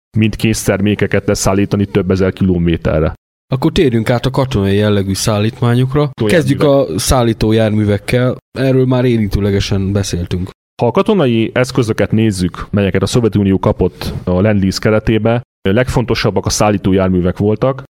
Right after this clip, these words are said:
Speaker 1: Valószínűleg nincs is, eh, ismertebb, eh, jelképe a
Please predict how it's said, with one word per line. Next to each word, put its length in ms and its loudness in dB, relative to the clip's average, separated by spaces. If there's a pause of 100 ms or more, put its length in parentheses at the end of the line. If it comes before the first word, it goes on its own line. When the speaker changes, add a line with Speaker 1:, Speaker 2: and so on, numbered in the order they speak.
(160)
Speaker 1:
Valószínűleg 460 4
nincs 200 2
is, 240 2
eh, 200 4
ismertebb, 680 2
eh, 180 6
jelképe 640 2
a 240 2